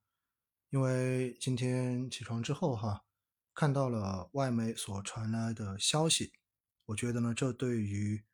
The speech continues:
中概股以及恒生科技这些基金的持有人来说，一定是一个比较正面的消息。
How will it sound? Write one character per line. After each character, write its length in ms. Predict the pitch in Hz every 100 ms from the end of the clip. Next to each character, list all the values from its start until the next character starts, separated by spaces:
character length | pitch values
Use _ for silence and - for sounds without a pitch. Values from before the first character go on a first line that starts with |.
| _ _ _
中 300 | - 185 196
概 300 | 190 156 113
股 340 | - 98 87 _ _ _ _ _
以 160 | 117 104
及 160 | 117
恒 180 | 110 123
生 160 | 131 151
科 220 | - 190
技 320 | 190 175 - _ _ _ _ _ _ _ _ _ _ -
这 120 | 156
些 240 | - 143
基 180 | 135 147
金 240 | 139 151
的 240 | 143 117 101
持 240 | - -
有 100 | 151
人 140 | 123 139
来 160 | 131
说， 420 | 135 156 147 151 - _
一 140 | 120
定 180 | 120 135
是 160 | 117 123
一 160 | 113
个 420 | 110 120 113 98 - _ _ _
比 100 | 123
较 100 | 120
正 220 | 98 202
面 140 | 139 113
的 100 | 104
消 220 | 110 110
息。 220 | - -